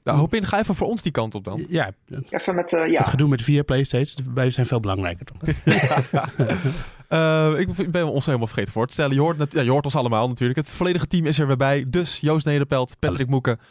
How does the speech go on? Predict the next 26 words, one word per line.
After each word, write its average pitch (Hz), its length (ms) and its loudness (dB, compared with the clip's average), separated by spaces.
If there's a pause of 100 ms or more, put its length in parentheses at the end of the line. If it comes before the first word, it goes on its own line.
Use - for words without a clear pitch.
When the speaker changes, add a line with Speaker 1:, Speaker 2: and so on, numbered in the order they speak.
(140)
Speaker 1:
Hopin 135 300 0
Toeng 113 240 0
en, 104 220 -6
eh, 98 60 -4
mijn 101 140 -2
naam 95 160 -2
is 104 120 -4
Bas 107 260 -2
Scharwachter. 156 680 0 (480)
Ehm, 151 640 2
ja, - 360 -4 (300)
op 190 120 0
het 175 100 0
moment 190 280 0
dat 180 140 -2
onze 165 380 0
laatste 139 440 0
podcast 180 400 -2
online 139 280 2
stond, 185 360 -4 (280)
nog 160 200 0
geen 151 200 -2 (100)
uur 233 220 2
later 185 380 2
zo'n 175 120 2
beetje, 175 400 0